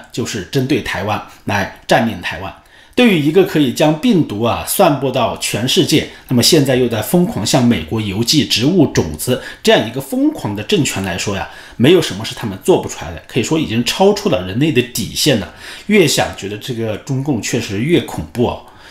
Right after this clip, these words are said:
而在六月二十八日，新华社啊就报道了一个消息，中共中央它印发了一个文件，这个文件的名字叫做了《关于调整预备役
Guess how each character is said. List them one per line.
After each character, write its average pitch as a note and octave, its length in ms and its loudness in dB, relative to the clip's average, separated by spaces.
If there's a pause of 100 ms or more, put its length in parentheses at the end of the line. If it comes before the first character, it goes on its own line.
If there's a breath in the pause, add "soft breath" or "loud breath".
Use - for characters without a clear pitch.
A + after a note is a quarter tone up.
(160 loud breath)
而 C#3 160 4
在 C#3+ 420 4
六 F3 260 2
月 D3 120 4
二 C3+ 140 4
十 C3+ 120 -4
八 D#3 220 4
日， D3+ 160 0
新 - 180 -2
华 A2+ 200 -4
社 D3 200 0
啊 - 140 -4
就 A#2+ 120 -4
报 C3 280 2
道 G2+ 140 -6
了 F#2 100 -8
一 F2+ 140 -14
个 G#2 200 -10
消 C#3+ 220 0
息， - 220 -4 (400 loud breath)
中 A3 200 4
共 E3 160 2
中 D3 140 2
央 C#3 180 2
它 C#3 160 0
印 F#3 260 2
发 C3+ 200 4
了 G#2+ 220 2
一 G2+ 40 -10
个 B2+ 120 0
文 G2 240 0
件， E3+ 240 4 (320)
这 D3+ 120 0
个 D3 40 2
文 A2 160 0
件 C3+ 160 0
的 B2 80 0
名 G2+ 200 -4
字 C3 120 -2
叫 C3+ 200 4
做 A#2+ 120 2
了 A2 220 -2 (240 loud breath)
《关 G3 340 4
于 C3 200 -2
调 B2+ 400 -2
整 G3+ 360 -2
预 G3+ 240 2
备 C3+ 240 2
役 A#2+ 400 0